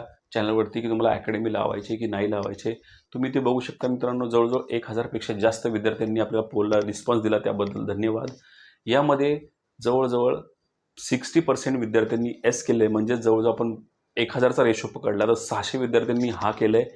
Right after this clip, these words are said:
की आम्हाला अकॅडमी लावायची आहे. तर नक्कीच तुम्हाला याबद्दल जर पूर्णपणे माहिती हवी असेल मित्रांनो, अकॅडमीबद्दल म्हणजे फीज किती आहे, बाकीच्या काही तुमच्या क्वेरीज असतील, तर मी तुम्हाला आपल्या डिस्क्रिप्शन बॉक्समध्ये एक मोबाईल नंबर दिला आहे मित्रांनो. त्या मोबाईल नंबरच्या तुम्ही WhatsApp-वरती कॉलिंग केला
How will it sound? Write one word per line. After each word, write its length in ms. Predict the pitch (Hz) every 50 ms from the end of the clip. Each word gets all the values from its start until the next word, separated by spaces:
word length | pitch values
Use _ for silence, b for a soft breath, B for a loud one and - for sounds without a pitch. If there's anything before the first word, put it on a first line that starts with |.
| B B B B _
की 60 | -
आम्हाला 260 | 110 101 104 110 110 110
अकॅडमी 440 | 104 104 - 107 104 104 107 110
लावायची 460 | 104 101 98 104 107 107 107 - - 113
आहे. 80 | 113 117 - b b b b b b _
तर 60 | 113
नक्कीच 300 | 117 127 123 - 160 156
तुम्हाला 220 | 160 156 151 151 147
याबद्दल 320 | 147 143 143 139 139 139
जर 60 | 139 143
पूर्णपणे 420 | 143 - 120 120 120 123 127 127
माहिती 300 | 120 113 107 104 - 123
हवी 200 | 104 110 110 117
असेल 200 | 117 113 - 117
मित्रांनो, 320 | 113 107 110 107 104 104
अकॅडमीबद्दल 680 | - - 107 - - 110 104 107 104 101 101 98 98 95
म्हणजे 200 | 98 98 101 101 - -
फीज 200 | 117 117 110 -
किती 200 | - 104 - 107
आहे, 260 | 104 95 90 101 104 104 b b b b b b _ -
बाकीच्या 300 | 110 101 98 120 113 120
काही 120 | 117 113 117
तुमच्या 220 | - 117 110 123 120
क्वेरीज 400 | - - 113 117 117 120 110 104
असतील, 380 | 101 - - - 107 107 -
तर 340 | - - - - - _ 113
मी 140 | 117 135 139
तुम्हाला 220 | 147 143 139 139
आपल्या 220 | 135 139 147 135 127
डिस्क्रिप्शन 400 | 123 - - 135 127 - 135 123
बॉक्समध्ये 340 | 127 123 - 131 123 123
एक 60 | 123 120
मोबाईल 340 | 110 110 107 104 113 120
नंबर 300 | 123 120 120 120 117 113
दिला 180 | 107 107 104 107
आहे 80 | 107 101
मित्रांनो. 280 | 98 104 101 104 104
त्या 140 | 107 - 127
मोबाईल 260 | 127 127 120 120 120
नंबरच्या 320 | 123 120 120 120 117 131 -
तुम्ही 160 | - 131 127
WhatsApp-वरती 560 | 110 107 107 110 - - 131 135 131 - -
कॉलिंग 320 | - - 120 113 117 120 117 -
केला 220 | 120 104 98